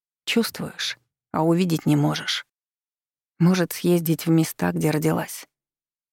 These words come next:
Может, это как трюк с зеркалом, и меня также отпустит и перестанет пульсировать тупой болью. По крайней мере, стоит попробовать.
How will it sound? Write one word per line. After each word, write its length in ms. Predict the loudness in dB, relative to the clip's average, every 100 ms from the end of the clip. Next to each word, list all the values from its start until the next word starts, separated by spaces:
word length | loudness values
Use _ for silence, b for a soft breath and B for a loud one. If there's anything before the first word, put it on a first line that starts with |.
| _ 0
Может, 320 | 4 4 2
это 180 | 0 0
как 360 | 0 -2 -2 -4
трюк 340 | 0 2 2
с 40 |
зеркалом, 680 | 0 0 -2 -2 -4 -4 -8 -16 _ _ _ _ _ _
и 100 | 2
меня 260 | 4 4 2
также 300 | -2 -2 -2
отпустит 600 | -4 -4 -4 -2 -2 0
и 60 |
перестанет 540 | 0 0 0 2 2 2
пульсировать 600 | 0 -2 0 0 0 -2
тупой 320 | -2 0 0
болью. 440 | 2 0 0 -6 -12 _ _ _ _ _ _ _ _ _ -6
По 100 | -4
крайней 380 | 0 4 6 6
мере, 260 | 4 0
стоит 360 | -4 -2 -2 -2
попробовать. 680 | -6 -2 -4 -4 -8 -14